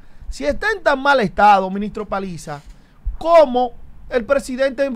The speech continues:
utiliza salón en salón en salón? No debiera utilizar los que están, eh, dañados, sin embargo lo han utilizado todos. Y mira, ministro, yo no soy quien para trazarle su agenda.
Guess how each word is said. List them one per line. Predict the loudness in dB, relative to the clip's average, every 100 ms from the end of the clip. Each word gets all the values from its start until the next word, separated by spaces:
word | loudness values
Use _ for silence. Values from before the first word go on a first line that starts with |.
| -10
utiliza | -14 -12 -10 -10 -4 -4 -4
salón | -2 -2 0 -4 -4
en |
salón | -6 -4 -6 -6
en |
salón? | -6 -6 -8 -12 -18 -20 -20 -20 -20 -14
No | -8 -2
debiera | 0 0 -2
utilizar | -2 -8 -4 -2 -4 -6 -14
los | -12 -12
que | -10
están, | -10 -10 -10 -14 -12
eh, | -12 -10
dañados, | -10 -8 -8 -8
sin | -10
embargo | -6 -6 -6
lo | -8
han | -10
utilizado | -12 -12 -10 -10 -12
todos. | -12 -12 -12 -14 -18 -20 -20 -20 -20 -20 -20 -20 -20 -20 -18 -16 -14 -14 -14 -12
Y | -10
mira, | -6 -2 -2
ministro, | -2 -6 -6 -8 -10 -14 -8
yo | -6
no | -6
soy | -6 -8
quien | -2 -2 -2
para | -4 -4
trazarle | -6 -2 -4 -2 -2 -4 -8 -20 -18 -18 -16
su | -14 -4 -2
agenda. | 0 -4 -8